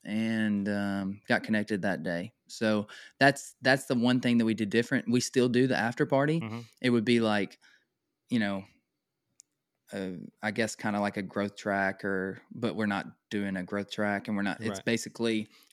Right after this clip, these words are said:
Speaker 1: basically it's an opportunity for us to say, "Hey, here's what we do at Heart and Soul.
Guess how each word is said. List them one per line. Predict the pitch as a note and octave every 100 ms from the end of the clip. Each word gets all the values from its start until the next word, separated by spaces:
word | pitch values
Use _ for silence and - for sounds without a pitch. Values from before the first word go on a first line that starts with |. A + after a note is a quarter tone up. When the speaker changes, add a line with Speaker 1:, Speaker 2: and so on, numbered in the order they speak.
| -
Speaker 1:
basically | F3 E3+ D3+ B2
it's | C#3 C3+
an | C3 A#2 -
opportunity | B2 B2 C3 B2
for | A#2 A2+
us | A2
to | A2
say, | - G#2+
"Hey, | G#2 A2 G2 _ _ _ -
here's | C#3+
what | E3
we | C3+
do | A#2+
at | A2+
Heart | G#2+ F#2+
and | G#2+
Soul. | D#3+ E3+ E3